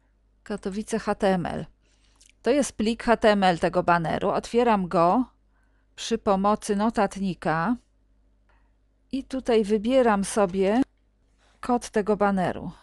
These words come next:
Kopiuję go, Ctrl C. Dobrze, w tym momencie otwieram sobie FileZilla,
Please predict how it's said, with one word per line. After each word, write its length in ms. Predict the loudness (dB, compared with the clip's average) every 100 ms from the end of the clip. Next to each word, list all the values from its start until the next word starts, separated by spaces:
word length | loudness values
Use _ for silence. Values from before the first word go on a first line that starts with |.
| _ _ _ _ _ _ _ _ _ _ _ _ _ _ _ _ _ _ _ _ _ _ _ _ _ _ _ _ _ _ _
Kopiuję 600 | -4 -4 0 0 0 -2
go, 480 | -2 -2 0 -2 -4 -10
Ctrl 480 | -10 -10 -8 -10 -10
C. 520 | -10 -6 -4 -4 -4 -6 _ _ _ _ _ _ _ _ -20 _ -12
Dobrze, 540 | -8 -8 -8 -6 -8
w 80 | -4
tym 180 | -4 -2
momencie 640 | -2 -2 -4 -4 -6 -6 _ -14
otwieram 420 | -12 -6 -4 -4
sobie 320 | -6 -8 -8 -8 _ _ _ _ _
FileZilla, 1000 | -8 -2 -2 -2 -4 -2 -2 -2 -2 -2